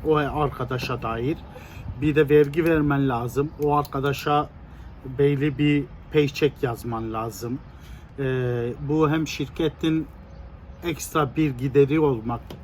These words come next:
olacak. Bir de o arkadaşı kaç yıl kalacak, kaç yıl olacak. Her zaman bir evraklar göstermen lazım. Vergiyle ilgili özellikle. Yani belli bir şeyi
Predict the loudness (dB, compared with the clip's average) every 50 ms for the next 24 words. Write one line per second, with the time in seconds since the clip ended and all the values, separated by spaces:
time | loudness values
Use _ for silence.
0 | -16 -16 -14 -12 -12 -10 -10 -6 -4 -4 -2 -2 -4 -4 -2 -2 -4 -4 -6 -16
1 | -20 -18 -18 -18 -18 -18 -18 -18 -10 -2 2 2 4 4 4 2 2 0 0 2
2 | 4 4 4 2 0 0 0 2 2 2 2 2 0 0 0 0 -2 -6 0 0
3 | 0 0 0 0 0 0 0 0 -2 -4 -2 -2 -2 -2 0 0 0 0 -2 -4
4 | -2 -2 -2 -2 0 0 0 0 0 0 -2 -4 -2 -2 -2 -4 -4 -4 -4 -4
5 | -4 -6 -14 -16 -16 -16 -16 -16 -16 -16 -12 -4 0 2 2 2 4 2 2 2
6 | 4 2 2 0 0 -2 0 2 2 2 2 0 -4 -14 -16 -14 -6 -2 0 0
7 | 0 2 2 2 0 0 0 0 2 2 2 2 -2 0 0 2 2 0 -2 -6
8 | -4 -4 -4 -4 -6 -6 -6 -6 -6 -6 -8 -8 -6 -6 -6 -6 -6 -14 -16 -18
9 | -18 -10 0 6 8 8 8 8 6 2 2 4 4 4 4 2 0 -2 -4 -4
10 | -4 -2 0 2 2 2 2 0 -2 -2 -4 -4 -4 -6 -6 -6 -8 -10 -8 -6
11 | -4 -4 -4 -6 -8 -14 -18 -18 -16 -16 -10 -2 0 2 2 4 4 4 2 2
12 | 2 2 4 4 4 2 0 2 4 4 4 4 2 0 -4 -12 -12 -8 -6 -4
13 | -2 -2 0 0 2 2 2 0